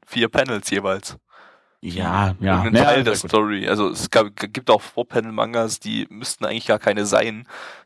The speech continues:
Speaker 1: Die haben da echt eine zusammenhängende Story über etliche Four-Panel-Pakete.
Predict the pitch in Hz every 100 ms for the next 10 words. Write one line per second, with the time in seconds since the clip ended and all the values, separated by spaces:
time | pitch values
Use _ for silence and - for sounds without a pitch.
0 | - - 110 110 104 - 104 92 - -
1 | - 107 104 117 117 110 104 113 127 110
2 | 107 - 117 113 104 - - 110 107 120
3 | 120 107 98 - 98 - - 107 - 104
4 | 113 113